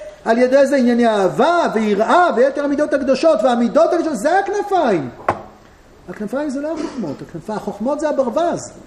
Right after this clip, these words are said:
אבל הברווז יש כנפיים. זאת אומרת, אם היינו ניגשים נכון על זה, אז היה נותן לנו כנפיים שהיו מאפשרים לנו לעוף, לעוף, לעוף, שהם גדפין על הנשמה, להתעלות על מקום הר מרום בית השם.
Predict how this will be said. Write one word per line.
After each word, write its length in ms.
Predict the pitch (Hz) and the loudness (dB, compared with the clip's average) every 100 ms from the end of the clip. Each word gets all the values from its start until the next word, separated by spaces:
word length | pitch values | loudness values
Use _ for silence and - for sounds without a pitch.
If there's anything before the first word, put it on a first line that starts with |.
| - - | -20 -12
אבל 100 | 208 | -6
הברווז 360 | 214 214 254 302 | -4 -4 -4 -6
יש 160 | 320 | -8
כנפיים. 460 | - 311 - 359 359 | -8 -10 -6 -4 -4
זאת 80 | 262 | -4
אומרת, 200 | 285 277 | -4 -4
אם 240 | 254 302 | -4 -2
היינו 560 | 277 277 403 403 359 302 | 0 0 -2 -4 -4 -2
ניגשים 400 | 269 233 - 381 359 | 2 2 4 2 2
נכון 360 | 277 311 392 427 | -2 0 0 0
על 100 | 370 | 0
זה, 200 | 302 311 | 0 0
אז 220 | 269 240 | 0 0
היה 160 | 254 320 | 0 -2
נותן 240 | 330 330 | -4 -6
לנו 120 | 339 339 | -6 -8
כנפיים 720 | 302 294 - 359 381 392 339 214 - - | -6 -8 -2 -2 2 2 0 -2 -8 -16
שהיו 300 | - 247 285 | -4 0 0
מאפשרים 420 | 349 330 - 320 | 2 0 -2 -2
לנו 200 | 349 349 | -2 2
לעוף, 640 | 339 330 339 427 403 - - | 2 2 4 4 4 0 -4
לעוף, 440 | 254 320 392 - | 0 2 2 2
לעוף, 340 | 285 370 381 - - - | 2 4 4 2 -8 -4
שהם 280 | 269 269 | 0 2
גדפין 500 | 240 247 196 - 392 381 | 2 2 2 2 2 2
על 100 | 359 | -2
הנשמה, 480 | 359 311 320 370 | -2 -2 0 0
להתעלות 800 | 330 269 - - 262 330 370 359 | 2 2 0 0 2 4 2 2
על 80 | 262 | 0
מקום 380 | 254 254 320 339 | -2 -2 -2 -2
הר 240 | 302 320 | -2 -2
מרום 340 | 320 320 330 311 | -2 0 -2 -2
בית 160 | 302 | -2
השם. 400 | 302 294 339 349 | 0 0 0 0